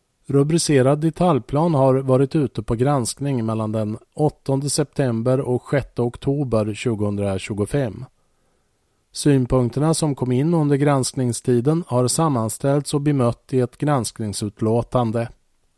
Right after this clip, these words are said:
Efter granskningen har mindre revideringar som inte är av väsentlig karaktär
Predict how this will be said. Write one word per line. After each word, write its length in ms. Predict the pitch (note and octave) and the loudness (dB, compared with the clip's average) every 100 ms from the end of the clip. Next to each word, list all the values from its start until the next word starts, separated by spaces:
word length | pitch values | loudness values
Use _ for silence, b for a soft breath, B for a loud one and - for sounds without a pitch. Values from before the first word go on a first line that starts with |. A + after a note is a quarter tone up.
| _ _ _ _ _ | _ _ _ _ _
Efter 360 | C3 A#2+ - D3 | -2 -2 0 0
granskningen 800 | D#3 D#3 C3 - - E3 D#3 A2+ | 2 2 2 0 -2 0 0 2
har 180 | B2+ | 2
mindre 500 | B2 B2+ D#3+ D#3 D3 | 2 2 0 2 4
revideringar 840 | C3+ B2+ A#2+ A2+ B2 D3 C#3+ A#2+ A2 | 4 4 2 2 2 2 2 0 0
som 200 | - C3 | -4 -4
inte 340 | D#3+ C#3+ - | -2 -2 0
är 100 | E3 | 2
av 160 | B2+ A2+ | 4 2
väsentlig 640 | B2 - C3 C3+ - A#2+ | 0 0 0 -2 -2 -2
karaktär 600 | A#2+ A2+ A2 - C3 G#2+ | 0 0 -2 0 2 0